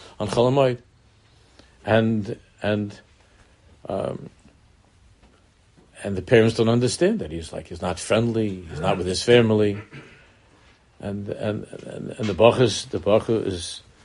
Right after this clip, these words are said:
is, uh, wants to have a, a naim than a nikiyas. So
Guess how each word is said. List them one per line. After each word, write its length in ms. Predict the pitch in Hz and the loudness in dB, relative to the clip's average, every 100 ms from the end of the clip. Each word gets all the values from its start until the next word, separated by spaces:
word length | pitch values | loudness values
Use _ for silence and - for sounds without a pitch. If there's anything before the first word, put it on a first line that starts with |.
| _ - | _ -12
is, 400 | - 92 - - - | -10 -10 -12 -14 -14
uh, 300 | - - - | -14 -14 -6
wants 280 | 104 113 - | -2 -2 -4
to 100 | 104 | -2
have 280 | 117 90 | -2 -2
a, 420 | 98 - 98 - 104 | -8 -10 -10 -6 -4
a 40 | |
naim 260 | 95 104 101 | 0 0 0
than 120 | 107 | 0
a 200 | 107 110 | 0 -2
nikiyas. 420 | - 165 123 - - - - - | -2 -2 -4 -10 -20 -20 -20 -2
So 340 | 113 110 | 4 4